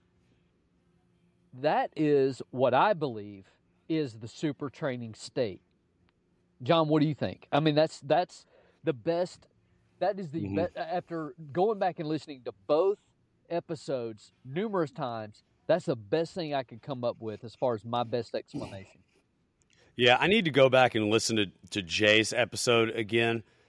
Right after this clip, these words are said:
Speaker 2: because I, I wanna make sure, and I don't wanna speak for Jay on this. I,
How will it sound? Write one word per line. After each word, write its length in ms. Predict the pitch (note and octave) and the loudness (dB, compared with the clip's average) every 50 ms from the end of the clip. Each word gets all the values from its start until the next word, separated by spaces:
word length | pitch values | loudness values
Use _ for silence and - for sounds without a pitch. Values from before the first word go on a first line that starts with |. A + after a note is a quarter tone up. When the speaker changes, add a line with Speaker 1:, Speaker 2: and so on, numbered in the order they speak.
| _ _ _ - | _ _ _ -6
Speaker 2:
because 420 | G#2 A2+ G#2 A#2 A2+ A2 G#2+ G2+ | -4 0 4 4 4 4 4 2
I, 220 | A#2 A#2 A#2+ A#2+ A#2+ | 2 2 2 4 4
I 20 | |
wanna 200 | A#2+ B2 B2+ A#2+ | 4 4 4 4
make 200 | A2+ A#2+ A#2+ A2 | 6 6 4 4
sure, 280 | - - - A#2+ A#2 A2+ | 4 0 0 2 2 2
and 80 | A2 A2+ | 4 4
I 80 | A#2+ A#2+ | 4 4
don't 120 | A#2 A#2 | 4 4
wanna 180 | A#2 A2 G#2 G2 | 4 2 2 0
speak 360 | - - - - B2 A2+ - | -2 -4 -2 -2 -2 -2 -4
for 100 | - G#2+ | -6 -6
Jay 260 | F#2 G#2 A2+ A2+ G#2+ | -2 0 2 2 2
on 260 | G#2+ G#2 G#2+ A2 G#2+ G#2 | 2 2 0 0 0 2
this. 240 | G#2 G#2 G2 - A2 | 2 0 0 2 0
I, 80 | G2+ | 0